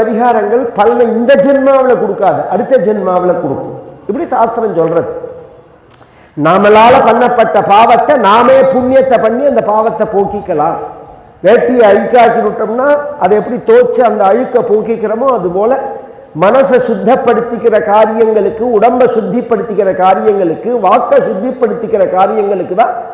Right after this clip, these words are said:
தவம்னு பேர். தவம் அப்படின்னா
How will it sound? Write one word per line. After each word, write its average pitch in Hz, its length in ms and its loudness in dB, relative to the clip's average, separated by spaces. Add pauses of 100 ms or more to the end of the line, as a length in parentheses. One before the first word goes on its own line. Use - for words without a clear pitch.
(180)
தவம்னு 180 640 0
பேர். 117 220 -6 (1200)
தவம் 139 360 -2 (340)
அப்படின்னா 175 380 -4